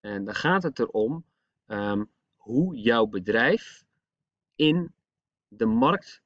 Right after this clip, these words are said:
eh, eh, wat, wat de, wat de positie van jouw bedrijf is in een macro-economische omgeving. En macro-economisch betekent dus wereldwijd. Ehm, ehm, waarom, ehm, is het zo dat McDonald's in sommige landen geen voet aan de grond krijgt?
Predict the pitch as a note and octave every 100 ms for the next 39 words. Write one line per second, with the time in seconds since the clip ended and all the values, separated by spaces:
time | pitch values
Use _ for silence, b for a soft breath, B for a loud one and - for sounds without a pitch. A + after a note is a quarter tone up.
0 | _ A2+ A2 G2+ F#2 A#2 A#2+ A2+ A#2+ A2
1 | B2+ C3+ D3 C#3 A#2+ B2+ - C3 - F3
2 | - F#3+ F3+ B2+ A#2+ B2+ F3 F3 _ G#2+
3 | G#2 B2+ D3 - D3+ G#3+ - - B2 A2+
4 | A2 C#3 E3 C#3+ C3 C3+ B2+ B2+ C#3+ C3
5 | - G#2+ A#2+ B2 - - - G2+ A2+ C3+
6 | - A2+ B2 A#2+ D3 D3 B2+ B2 B2+ B2+
7 | B2+ - - - _ G#2 D3+ E3+ B2+ G#2+
8 | D3+ B2+ - _ _ _ _ _ _ _
9 | A#2 A2+ A#2 A#2 _ _ _ _ _ _
10 | G#2 G2+ - G2+ G2+ D3 E3 E3 B2+ A#2+
11 | G3 _ _ _ _ _ _ _ - G#2
12 | G#2 G#2 G#2 G#2 G2+ B2+ - A#2+ - A#2+
13 | A#2+ A2+ A2+ A#2+ G2+ C3+ C#3+ A#2 - -
14 | B2+ A#2+ - D#3 C3+ A#2+ C#3 B2 B2 A2
15 | C#3+ A#2+ B2+ A2 D3 - - -